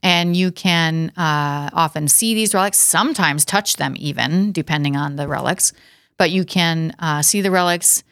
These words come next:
Um, the venerate thing is a little new for me, so, um,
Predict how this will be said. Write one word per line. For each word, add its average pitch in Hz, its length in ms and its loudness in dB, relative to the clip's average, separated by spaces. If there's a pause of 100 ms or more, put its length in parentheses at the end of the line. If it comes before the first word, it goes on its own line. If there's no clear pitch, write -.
(320)
Um, 196 560 2 (240)
the 196 100 2
venerate 262 460 2
thing 262 160 2
is 247 100 2
a 226 80 2
little 202 380 2
new 247 260 4
for 220 220 0
me, 185 400 2
so, 160 760 2
um, 156 580 -2